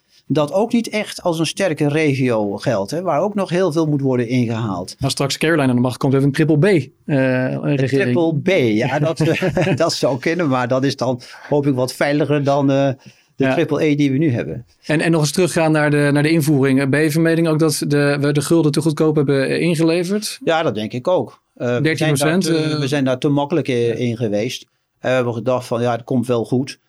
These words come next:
Speaker 1: Eh, we hebben te veel getrouw-, vertrouwen gehad in het idee van de muntunie, waarvan ik juist heb gezegd: van, "Dat is een gevaarlijk experiment, omdat je niet,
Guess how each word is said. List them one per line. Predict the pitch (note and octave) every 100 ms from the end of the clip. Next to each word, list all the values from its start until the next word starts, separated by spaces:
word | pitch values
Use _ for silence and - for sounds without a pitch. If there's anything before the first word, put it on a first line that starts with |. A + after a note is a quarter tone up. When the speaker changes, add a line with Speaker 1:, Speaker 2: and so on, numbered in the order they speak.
| _ _
Speaker 1:
Eh, | C#3+
we | C3
hebben | C#3 B2+
te | C3+
veel | D3 C3
getrouw-, | A#2 D#3 D3 C#3 -
vertrouwen | B2+ D3 E3+ E3
gehad | B2 A2+ A2+
in | B2+
het | B2
idee | B2+ C3 C3
van | A#2
de | A#2
muntunie, | A#2 F#3+ D#3+ A2+ B2+
waarvan | A#2+ A2 A#2
ik | A2
juist | A#2 A#2
heb | B2+ A2+
gezegd: | A#2+ C3+ C3+
van, | D3
"Dat | C3+ D#3
is | C#3+
een | C#3+
gevaarlijk | A#2+ A2+ E3 E3 D#3
experiment, | D3+ - - C#3+ D3+ F3 F3
omdat | C#3 B2+
je | C3
niet, | B2+ E3+ -